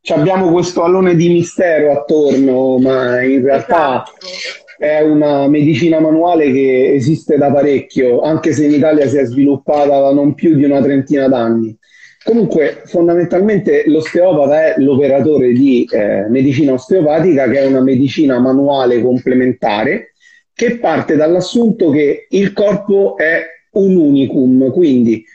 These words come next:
Speaker 1: composto da varie zone e da vari sistemi, che però per mantenere l'equilibrio in-, e per funzionare interagiscono continuamente tra loro.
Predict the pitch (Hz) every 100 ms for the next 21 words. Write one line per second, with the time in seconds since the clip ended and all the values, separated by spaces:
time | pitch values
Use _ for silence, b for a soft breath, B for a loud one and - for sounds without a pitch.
0 | B _ - 151 143 202 160 - 135 123
1 | 127 131 131 117 151 143 127 117 123 127
2 | 131 170 180 151 123 135 156 151 _ _
3 | 180 175 220 175 120 - - 131 147 147
4 | 170 170 147 127 143 160 240 139 120 120
5 | 147 156 220 175 160 156 147 - 139 -
6 | 147 - 214 151 139 151 - 147 139 135
7 | 147 - 139 131 139 135 143 139 139 127
8 | 117 123 131 143 117 104 -